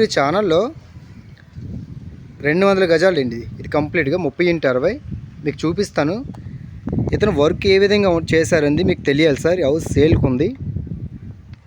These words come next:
ఇలాంటి హౌస్ మన ఛానల్లో రావటం చాలా తక్కువ, లో కాస్ట్ బడ్జెట్. So, ఎంట్రన్స్ ఏంటంటే మనకి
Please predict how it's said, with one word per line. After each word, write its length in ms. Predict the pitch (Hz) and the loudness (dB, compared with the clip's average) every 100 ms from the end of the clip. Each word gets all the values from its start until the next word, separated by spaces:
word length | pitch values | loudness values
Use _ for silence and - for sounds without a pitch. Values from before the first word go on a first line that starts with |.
| - | 0
ఇలాంటి 260 | 151 196 185 | 2 4 4
హౌస్ 240 | 196 208 208 | 2 2 -2
మన 140 | 170 170 | 0 2
ఛానల్లో 260 | 160 180 175 | 2 2 4
రావటం 320 | 156 156 185 180 | 2 2 0 0
చాలా 160 | 151 156 139 | 0 2 0
తక్కువ, 260 | - 139 175 254 - - _ _ _ _ _ _ _ _ _ - | 0 0 0 -2 -14 -20 _ _ _ _ _ _ _ _ _ 0
లో 100 | 151 180 | 2 4
కాస్ట్ 220 | 214 - 160 | 2 0 0
బడ్జెట్. 340 | 156 151 147 202 277 _ _ _ _ _ _ _ - - - | 2 2 2 0 -2 _ _ _ _ _ _ _ -20 -18 -8
So, 60 | - 143 | 0 2
ఎంట్రన్స్ 360 | 160 214 214 180 | 2 0 2 2
ఏంటంటే 320 | 170 170 160 165 | 0 0 0 0
మనకి 240 | 143 165 | 0 0